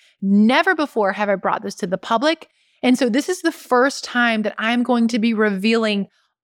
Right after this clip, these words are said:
all of the truth and wisdom that I have stored within me. And oh my gosh, I am bursting at the seams.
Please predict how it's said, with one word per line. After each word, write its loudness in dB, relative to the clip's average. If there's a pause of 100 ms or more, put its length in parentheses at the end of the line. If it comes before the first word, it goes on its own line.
all 6
of 0
the -6
truth -2
and 0
wisdom 0
that 0
I 0
have -4
stored 0
within 0
me. 2 (380)
And 2 (140)
oh 4
my 2
gosh, 2 (120)
I 4
am 0 (320)
bursting 0
at -2
the -6
seams. -4